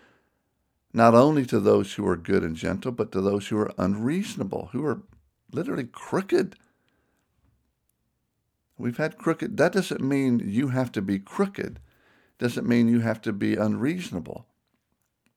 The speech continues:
But you should be respectful. In verse nineteen, I like this verse, "For this finds favor." That word favor is charis, the idea of grace.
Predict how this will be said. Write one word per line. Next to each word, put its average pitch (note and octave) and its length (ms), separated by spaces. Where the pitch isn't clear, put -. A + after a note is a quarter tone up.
But G#2 260
you B2+ 100
should G2 280
be G2 400
respectful. - 760
In G2+ 140
verse G#2+ 260
nineteen, G#2 420
I F#2+ 120
like G2+ 380
this F2+ 360
verse, F#2+ 280
"For F#2+ 220
this A2+ 280
finds F#2+ 500
favor." E2+ 560
That F#2+ 180
word F2+ 200
favor - 520
is - 160
charis, E2+ 360
the F2 80
idea E2 220
of D#2+ 140
grace. D#2+ 520